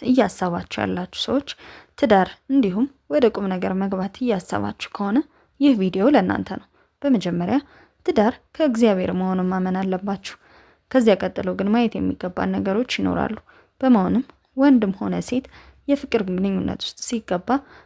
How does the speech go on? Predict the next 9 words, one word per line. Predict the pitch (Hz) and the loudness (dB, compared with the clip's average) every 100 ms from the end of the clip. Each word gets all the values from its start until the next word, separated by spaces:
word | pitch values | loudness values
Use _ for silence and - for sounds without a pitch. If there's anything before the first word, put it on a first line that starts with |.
| _ | _
እነዚህን | 262 277 240 185 | 4 4 4 2
ነገሮች | 180 - 196 - | -2 -4 -6 -6
ቢያይ | - 240 - 262 | -4 -4 -4 -2
የተሻለ | 294 247 208 - 185 | 0 2 0 0 0
ይሆናል። | 190 185 - 233 - _ _ _ | -2 -4 -6 -8 -16 _ _ _
ምክንያቱም | 233 - 190 190 247 - _ _ - | -8 0 0 2 0 -2 _ _ 0
አብዛኛው | 226 226 190 202 | 2 2 0 -2
ሰው | 196 214 | -2 -2
የሚመለከተው | 202 196 190 - 208 - 214 | 0 0 -2 -2 -4 -4 -2